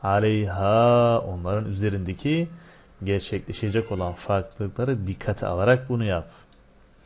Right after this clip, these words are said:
Sümme, sonra ikra ente. Gizli zamir burada yok. Sen oku.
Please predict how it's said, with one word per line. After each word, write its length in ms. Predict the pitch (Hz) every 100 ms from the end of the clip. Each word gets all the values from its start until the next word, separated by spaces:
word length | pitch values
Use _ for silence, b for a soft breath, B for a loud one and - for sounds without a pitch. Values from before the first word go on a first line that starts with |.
| B B B B
Sümme, 560 | - 185 208 202 165 175
sonra 680 | - - 165 175 120 101 120 - - - - -
ikra 640 | 131 - - 170 - - - - - _ - _ _
ente. 720 | 101 101 101 98 110 92 82 - _ _ _ 98
Gizli 320 | 95 98 170
zamir 320 | 165 110 82 -
burada 220 | 92 90
yok. 260 | 87 - - B B B B
Sen 400 | - - 160 113 -
oku. 400 | 107 - 123